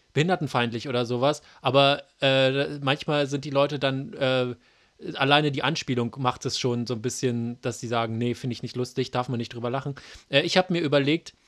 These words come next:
äh, den folgenden, folgenden Jodel. "Durch Homeoffice komm ich morgens gar nicht mehr aus dem Bett.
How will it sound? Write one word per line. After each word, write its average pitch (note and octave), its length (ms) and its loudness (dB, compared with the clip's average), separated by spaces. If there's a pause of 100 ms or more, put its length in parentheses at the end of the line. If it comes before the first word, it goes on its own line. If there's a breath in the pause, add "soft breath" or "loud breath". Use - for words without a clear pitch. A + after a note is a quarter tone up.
(360 loud breath)
äh, C3 280 2
den D3 160 -10
folgenden, D#3+ 580 0
folgenden D3 460 -2
Jodel. E3+ 340 0 (380 loud breath)
"Durch C#3+ 200 0
Homeoffice D#3 520 4
komm D#3 120 -4
ich D3+ 140 -6
morgens D3 380 -2
gar C3 160 2
nicht E3+ 160 -4
mehr C#3+ 120 -2
aus C3+ 120 -4
dem B2 160 -4
Bett. B2+ 200 2